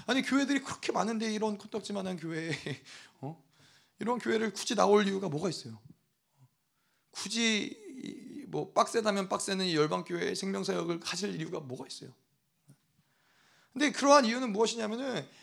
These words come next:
하-, 하나님이 이곳에서 진리를 맛보게 하시고, 이곳에서 하나님의 영광을 보게 하시고, 이곳에서 우리의 상처가 해결되는 것을 경험하게 하시고, 이곳에서 나의 존귀를 찾기 때문에 그렇다는 거예요. 이 교회의 사이즈가 무엇이냐, 교회의 성도수가 무엇이냐, 교회가 가진 것이 무엇이냐,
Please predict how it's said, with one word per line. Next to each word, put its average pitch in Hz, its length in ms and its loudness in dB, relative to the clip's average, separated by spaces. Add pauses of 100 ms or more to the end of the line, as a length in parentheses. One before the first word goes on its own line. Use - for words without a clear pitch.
(140)
하-, - 120 -12 (200)
하나님이 302 540 -2
이곳에서 247 560 2
진리를 247 420 0
맛보게 226 380 0
하시고, 247 500 -2
이곳에서 254 320 -2
하나님의 262 360 -4
영광을 214 360 -2
보게 220 220 -4
하시고, - 380 -2 (220)
이곳에서 247 440 0
우리의 214 200 2
상처가 247 400 -2
해결되는 233 400 2
것을 214 180 -2
경험하게 220 420 2
하시고, 254 340 0 (220)
이곳에서 269 420 4
나의 233 260 4
존귀를 240 440 -4
찾기 - 280 -2
때문에 240 240 -4
그렇다는 214 420 -10
거예요. 139 260 -10 (320)
이 269 260 8
교회의 277 420 2
사이즈가 277 520 4
무엇이냐, 226 480 0
교회의 - 240 -2
성도수가 277 460 0
무엇이냐, 220 500 -2
교회가 247 260 0
가진 202 280 -4
것이 - 180 2
무엇이냐, 226 440 -2